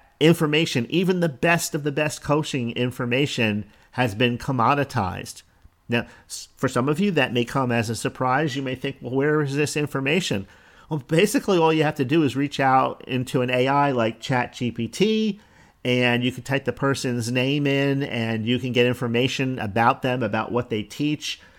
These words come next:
about some of their secrets. It's all there. I, even, uh, my name is in there. I looked up my name before. I asked the background on me, and get, and, uh, you know, it went out there, found all the information. And so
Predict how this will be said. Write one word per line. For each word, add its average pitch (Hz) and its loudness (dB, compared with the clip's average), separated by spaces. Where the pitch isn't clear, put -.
about 113 0
some 143 2
of 127 2
their 123 4
secrets. 147 0
It's - -8
all 151 4
there. 127 2
I, 143 2
even, 175 6
uh, 151 -4
my 147 0
name 143 0
is 120 0
in 117 -2
there. 107 0
I 107 2
looked 135 0
up 143 -4
my 127 0
name 143 2
before. 135 2
I 120 4
asked 127 -4
the 117 -6
background 127 0
on 120 0
me, 135 0
and 120 -4
get, 127 -2
and, 110 -4
uh, 104 -2
you 127 2
know, 135 8
it 117 4
went 127 4
out 135 6
there, 139 2
found 131 0
all 135 2
the 127 0
information. 131 0
And 135 2
so 135 4